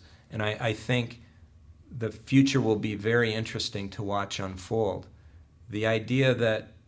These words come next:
we just provide reliable service isn't good enough anymore.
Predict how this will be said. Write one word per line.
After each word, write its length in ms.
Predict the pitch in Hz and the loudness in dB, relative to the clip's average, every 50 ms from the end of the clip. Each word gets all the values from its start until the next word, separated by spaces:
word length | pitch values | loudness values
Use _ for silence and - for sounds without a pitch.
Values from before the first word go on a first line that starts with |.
| - _ - | -20 _ -10
we 120 | 113 113 | -10 -10
just 360 | 110 - - 127 123 - - - | -8 -4 -4 -2 -2 -4 -4 -6
provide 420 | 131 110 113 113 117 113 110 104 | -6 0 2 2 4 4 2 0
reliable 560 | 101 101 107 107 113 117 117 113 104 101 98 | -2 -2 2 2 4 4 4 2 0 -2 -4
service 760 | - - - - 156 175 185 143 113 101 104 107 - - - - - - - - - - | -6 -6 0 4 4 4 6 4 2 0 0 -2 -6 -8 -10 -12 -18 -20 -20 -20 -12 -2
isn't 260 | - 139 139 156 147 | 2 2 4 4 2
good 160 | 139 143 156 180 | 4 2 2 4
enough 300 | 175 131 95 87 - - | 2 0 -2 -2 -6 -8
anymore. 480 | 98 98 98 95 92 98 98 123 - | -8 -8 -8 -8 -10 -10 -12 -12 -14